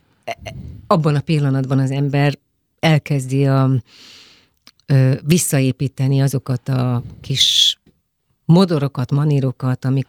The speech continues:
amik jellemzőek egyébként rá, és amit már láttál egy másik szerepnél. És az a jó, amikor egy szerepnél nincs meg, és nincs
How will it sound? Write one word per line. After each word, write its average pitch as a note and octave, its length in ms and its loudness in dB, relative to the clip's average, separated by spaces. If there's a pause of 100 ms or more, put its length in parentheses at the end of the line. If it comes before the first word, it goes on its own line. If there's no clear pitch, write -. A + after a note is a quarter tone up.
amik F#3 240 4
jellemzőek C3 760 0
egyébként A#2+ 680 -2
rá, A#2 340 -6 (440)
és - 200 2
amit C#3+ 220 -4
már C#3+ 200 2
láttál C#3 600 0 (100)
egy C3+ 120 2
másik C3 420 2
szerepnél. B2+ 380 -6
És - 80 -4
az D#3 120 0
a D3 40 0
jó, C#3+ 160 0
amikor C#3+ 320 -2
egy C3 100 -4
szerepnél D3 440 -4
nincs F3 480 4
meg, B2 300 -6
és D#3 120 -4
nincs F#3 400 2